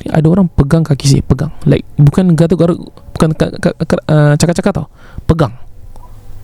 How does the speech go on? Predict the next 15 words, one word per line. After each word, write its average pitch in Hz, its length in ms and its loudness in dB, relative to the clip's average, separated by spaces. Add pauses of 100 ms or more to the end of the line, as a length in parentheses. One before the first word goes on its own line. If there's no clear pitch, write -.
(1120)
"Tuan 127 120 4
Haji 156 120 6
buat 165 160 2
apa?" 147 120 2 (560)
Saya 156 240 2
diamkan, 139 480 2
Ustaz. - 160 -12 (1500)
"It's - 240 2
not 170 160 2
my 131 160 2
daughter, 135 400 2
it's - 160 0
not - 160 0
my 120 80 4
wife." 117 480 2